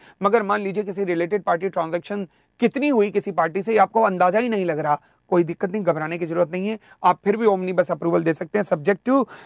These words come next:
the, uh, provision that value per transaction एक करोड़ रुपए से ज्यादा नहीं होनी चाहिए, मतलब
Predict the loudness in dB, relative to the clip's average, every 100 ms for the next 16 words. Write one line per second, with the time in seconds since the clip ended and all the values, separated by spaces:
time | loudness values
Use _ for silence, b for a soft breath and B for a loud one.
0 | B 2 2 _ 2 6 6 4 2 2
1 | 2 2 2 -2 -8 0 2 2 2 2
2 | 2 0 0 -2 -2 0 0 2 2 2
3 | 2 0 -2 0 2 2 0 -2 -2 -2
4 | 0 2 2 0